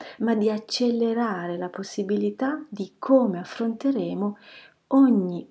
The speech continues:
possibile incidente sul percorso. Quindi comprendere a fondo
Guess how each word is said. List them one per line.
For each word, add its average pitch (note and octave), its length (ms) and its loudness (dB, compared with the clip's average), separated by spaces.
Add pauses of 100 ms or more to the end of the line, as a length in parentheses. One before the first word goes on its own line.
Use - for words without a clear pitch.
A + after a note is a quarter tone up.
(120)
possibile G3 920 -4
incidente A#3 1000 0 (200)
sul - 260 -4
percorso. - 840 -12 (800)
Quindi F3 360 -6
comprendere F#3 920 -2
a E3+ 80 -6
fondo F3+ 800 -4